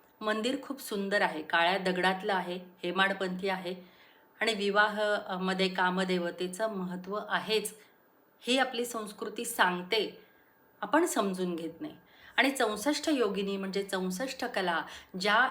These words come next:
योगाचा भाग आहेत आणि त्या चौसष्ट कलांचा उल्लेख कामसूत्रातही आढळतो. त्यामुळे त्या मंदिरात त्या चौसष्ट योगिनीही शिवपार्वतीच्या विवाहाला आलेल्या आहेत,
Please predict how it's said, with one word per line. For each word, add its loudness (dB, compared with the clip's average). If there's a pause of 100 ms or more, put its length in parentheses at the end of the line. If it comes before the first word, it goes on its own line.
(120)
योगाचा 4
भाग -2
आहेत 0 (300)
आणि 0
त्या 0
चौसष्ट -4
कलांचा 0 (160)
उल्लेख 2 (380)
कामसूत्रातही -4
आढळतो. -6 (560)
त्यामुळे 6
त्या 4
मंदिरात 4 (100)
त्या 0
चौसष्ट -4
योगिनीही 0
शिवपार्वतीच्या -2
विवाहाला -2
आलेल्या 0
आहेत, -4